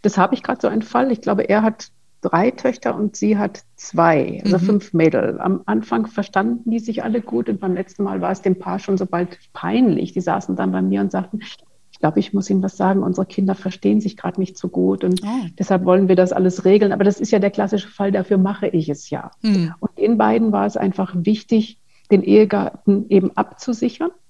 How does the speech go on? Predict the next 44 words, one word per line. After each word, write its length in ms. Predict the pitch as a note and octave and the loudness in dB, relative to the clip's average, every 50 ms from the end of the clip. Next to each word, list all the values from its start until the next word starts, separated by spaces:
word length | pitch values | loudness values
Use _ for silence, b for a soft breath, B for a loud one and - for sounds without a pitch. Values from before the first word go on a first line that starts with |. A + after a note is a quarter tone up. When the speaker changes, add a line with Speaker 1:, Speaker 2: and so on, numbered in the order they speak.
| _ _ | _ _
Speaker 1:
ja, 180 | G#3 G3+ A3 A#3 | -2 -2 -2 -2
Speaker 2:
Mhm. 40 | G#3+ | -2
Speaker 1:
sicherzustellen. 1040 | A#3 - - C4+ B3 D#3 E3+ F3+ - - - A#3+ A3+ A3+ A3+ A#3 A#3 A#3 A#3 A#3 | -2 0 2 0 2 0 -4 -6 -8 -8 -8 -6 -4 -2 -2 0 0 0 0 0
Da 140 | A3 G#3+ F#3+ F#3 | -2 -2 -2 -4
hat 140 | G#3 G3 | -4 -6
zum 140 | - - G3+ | -4 -4 -4
Beispiel 280 | F#3+ G3 F#3+ F#3+ - F#3 | -2 -2 -6 -4 -4 -2
die 140 | F3+ F#3 - | -2 0 0
Ehefrau 640 | G3+ G#3 G#3 G3+ - - - F3+ F3 F3 F3+ F#3 | 2 0 0 -2 -6 -8 -6 -4 -4 -2 -4 -4
dann 260 | F#3 - F3 E3+ F3 - | -4 -4 -4 -2 -2 -2
eben 220 | F3+ E3+ E3+ - | -2 -4 -4 -4
ein 140 | - F3+ F3+ | -2 0 0
Mietsbrauchsrecht 800 | G#3+ B3 - - - - A3 A3 A3 - - F#3+ - - - _ | 0 0 -2 -4 -4 -2 -2 -2 -2 -2 -4 -4 -4 -6 -8 _
bekommen 340 | F#3 - - - F#3+ F#3+ E3+ | -6 -4 -2 0 2 2 2
an 100 | E3 E3 | 2 2
einer 240 | - E3+ D#3+ D#3+ E3+ | 0 0 0 0 0
Immobilie, 520 | F3+ E3+ E3+ E3 - G#3 A3+ B3 A#3+ B3+ A#3 | 0 0 -2 0 0 2 2 4 4 4 2
dass 160 | E3+ E3+ - | 2 0 0
sie 80 | - F#3 | 0 2
lebenslang 580 | E3+ E3+ F3 F3+ F#3+ F#3+ - - D#3+ D#3+ E3 | 4 4 4 4 2 -2 -2 -4 -2 -2 -2
kostenfrei 800 | D#3+ - E3+ - - - - - - - D#3 D3+ D3+ D#3+ E3+ - _ | -4 -4 -8 -8 -8 -14 -18 -16 -6 -4 -2 -2 -2 -2 -6 -6 _
darin 400 | E3 D#3 D#3 D#3 D#3 - - - - _ _ | -6 -2 0 0 0 0 -2 -6 -16 _ _
wohnen 460 | - D#3+ D#3+ E3+ F3 A3 A#3+ C4 A#3+ A3+ | -2 4 4 4 6 6 2 2 0 -2
darf 260 | A#3+ A#3 A#3+ - - - _ | -2 -4 -6 -8 -10 -16 _
und 260 | - A#3 B3+ C4+ - - | 2 4 4 4 2 0
auch 200 | G#3 A3 A3 - - | 0 0 0 -2 -4
bei 80 | - F#3+ | -2 0
dem 100 | F3+ F3+ F3+ | 2 4 4
Mietsbrauch 360 | F#3+ G3 G3 - - G3 F#3+ | 2 2 0 -2 -4 -4 -2
der 120 | F#3+ - F#3 | -2 -2 -4
Vorteil 420 | - - F#3 F#3 F#3 G3 F3 F3+ - - - _ _ _ _ | -2 -2 -2 -2 0 -2 -2 -2 -4 -10 -20 _ _ _ _
vermieten 400 | F3+ F3 F3+ G3+ A3 A3 A3+ G#3+ | 2 2 4 2 2 2 2 2
darf 280 | G3+ G3 F#3+ F#3+ - - | 2 2 -2 -4 -6 -4
und 180 | F3+ E3 - | -4 -4 0
die 60 | - | 0
Mieteinnahme 640 | E3 F3 - F3+ - - F#3+ F#3+ F#3 F#3 F3+ F3+ F3+ | 2 2 2 2 2 0 2 2 2 2 2 2 2
zum 160 | F3+ - E3 | 0 -2 -4
Beispiel 300 | D#3+ D#3+ E3 - - D#3+ | -4 -4 -6 -6 -8 -8
für 160 | D#3 - - E3 | -6 -4 -6 -6
eine 140 | D#3+ - | -6 -6
Pflege 440 | F3+ - - G#3 A#3 A3+ A#3+ A3+ A3+ B3 | -12 -4 0 0 2 2 2 0 -2 -2
aufwenden 540 | - G#3 G#3+ - - G3+ G3 G3+ F#3+ G3 F#3+ | -4 -6 -6 -4 -4 -2 -2 0 0 0 -2
darf. 240 | F#3+ F#3 F#3 F#3+ F#3+ | 0 0 -2 -4 -4
Speaker 2:
Ah. 100 | F#3 | -6